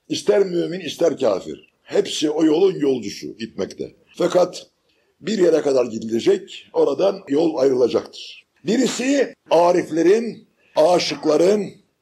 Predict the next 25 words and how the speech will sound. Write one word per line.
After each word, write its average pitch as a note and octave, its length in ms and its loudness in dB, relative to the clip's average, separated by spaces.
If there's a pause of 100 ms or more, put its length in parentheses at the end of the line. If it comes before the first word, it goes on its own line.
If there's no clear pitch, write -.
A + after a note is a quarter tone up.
Allah'ın F#3 640 2
sevgililerin F3 1000 0
zümresi, B2+ 840 0 (400)
birisi - 320 -2
de - 60 0
hakkan D3+ 460 -2
baid D#3+ 300 0
olan D#3 400 0
güruhtur. B2+ 440 -4 (520)
Üçüncü E3+ 480 -4
bir F3+ 60 4
makam D#3+ 440 0
yoktur. - 340 -2 (920)
Bunu A#3 220 0
haber F3+ 340 0
veren A3 280 0
de G#3+ 120 2
iki - 180 -8
cihan D#3 260 -2
serveri D#3+ 840 0 (300)
Mahbub-u C#3 440 2
Kibriya D3 400 0
Muhammed B2 460 -2
Mustafa'dır. E2+ 580 -2 (1300)
Ruhum F3 520 4